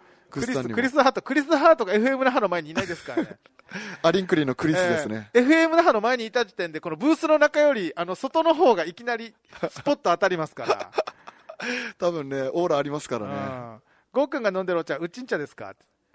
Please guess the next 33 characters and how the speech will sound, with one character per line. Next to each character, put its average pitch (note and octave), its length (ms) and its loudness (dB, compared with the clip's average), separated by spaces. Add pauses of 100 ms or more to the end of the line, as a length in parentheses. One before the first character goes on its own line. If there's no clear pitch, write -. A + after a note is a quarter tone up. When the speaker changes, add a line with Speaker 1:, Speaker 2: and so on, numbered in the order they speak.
Speaker 2:
あ、 C#3 100 -10
こ - 140 -8
れ E3+ 100 -2
ね、 D3 80 -4
お E3+ 140 -4
茶 G3 200 -2
で F#3 100 -2
す。 - 140 -12
緑 E3+ 280 2
茶 A3+ 140 0
で G3+ 100 0
す - 120 -6
ね。 A2+ 240 -8 (280)
Speaker 1:
玄 G3 260 -2
米 A3 140 2
入 G#3 100 0
り G#3 60 0
の F#3+ 260 2 (100)
お C#3+ 220 0
茶 B2+ 140 -8
で A#2 80 -16
す - 100 -20
ね。 C3+ 100 -14
Speaker 2:
は D3+ 120 -8
い。 - 40 -10
Speaker 1:
緑 B2+ 240 -14
茶 B2+ 120 -10
で A#2 80 -16
す - 80 -20
ね。 C3+ 140 -14
Speaker 2:
は B2+ 260 -4
い。 G#2 80 -14 (920)
Speaker 1:
え C3+ 680 -10